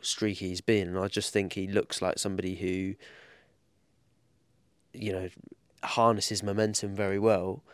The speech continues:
and when he's got a, a strict idea in his head, it works very well for a certain amount of time. But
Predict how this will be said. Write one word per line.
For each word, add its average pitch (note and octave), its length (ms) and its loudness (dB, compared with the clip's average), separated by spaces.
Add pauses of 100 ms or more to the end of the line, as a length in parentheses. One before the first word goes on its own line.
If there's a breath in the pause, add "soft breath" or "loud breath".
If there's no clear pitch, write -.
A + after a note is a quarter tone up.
(140 loud breath)
and G#2 120 0
when G#2 140 2
he's G2+ 140 -2
got - 240 4 (160)
a, F#2+ 180 2 (120)
a - 60 -4
strict - 300 -2
idea G2 300 0
in F#2+ 80 0
his F#2 100 -4
head, G2+ 160 -2
it E2 100 -2
works G2 280 2
very F#2 180 -2
well F#2+ 180 -2
for - 140 -10
a F#2+ 60 -6
certain - 240 -2
amount F#2 180 -4
of - 60 -12
time. F#2 320 -4
But - 120 -6